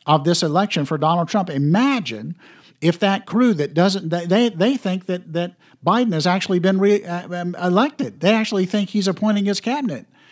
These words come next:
You got Chuck Schumer out there literally today saying that they need to, to, uh, uh, they need to ratify,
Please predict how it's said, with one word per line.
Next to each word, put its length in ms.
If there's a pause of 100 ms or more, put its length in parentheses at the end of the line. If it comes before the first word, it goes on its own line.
(200)
You 120
got 180
Chuck 240
Schumer 480
out 140
there 180
literally 560
today 400
saying 440 (300)
that 280
they 180
need 320
to, 300
to, 480
uh, 320 (440)
uh, 200 (280)
they 240
need 200
to 80
ratify, 840